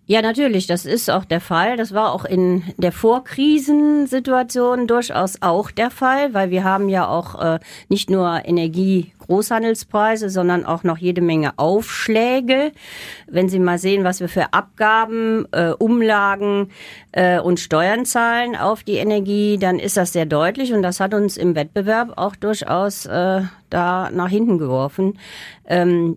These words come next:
natürlich sind einige Unternehmen auch entlastet von gewissen Abgaben, aber wenn ich mal den Mittelstand anschaue,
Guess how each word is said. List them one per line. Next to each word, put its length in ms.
natürlich 460
sind 120
einige 360
Unternehmen 600
auch 180
entlastet 680
von 300
gewissen 420
Abgaben, 640
aber 280
wenn 100
ich 160
mal 140
den 160
Mittelstand 680
anschaue, 640